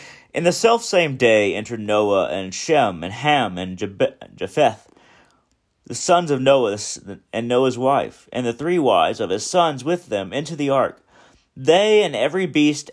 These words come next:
after his kind, and all the cattle after their kind, and every keep, creeping thing that creepeth upon the earth after his kind, and every fowl after his, after his kind,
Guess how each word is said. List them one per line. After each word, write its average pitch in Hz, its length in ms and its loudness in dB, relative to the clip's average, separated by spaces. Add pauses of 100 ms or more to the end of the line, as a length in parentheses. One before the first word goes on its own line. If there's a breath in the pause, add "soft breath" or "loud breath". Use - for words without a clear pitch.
after 131 400 0
his 135 220 -4
kind, 117 600 -2 (100)
and 113 200 -4
all 151 260 2
the 160 100 0
cattle 147 360 2
after 127 240 0
their 143 180 -2
kind, 107 320 -6
and 107 100 -10
every 185 320 -4
keep, - 360 -8
creeping 160 380 -4
thing 139 360 -4 (280 loud breath)
that 127 140 -4
creepeth 185 360 0
upon 170 300 0
the 160 120 -6
earth 170 240 0 (160)
after 156 340 0
his 120 180 -4
kind, 117 380 -2
and - 120 -12
every 131 260 -4
fowl 165 500 2
after 135 280 -2
his, 120 160 -6 (180)
after 117 260 0
his 98 160 -8
kind, 101 320 -6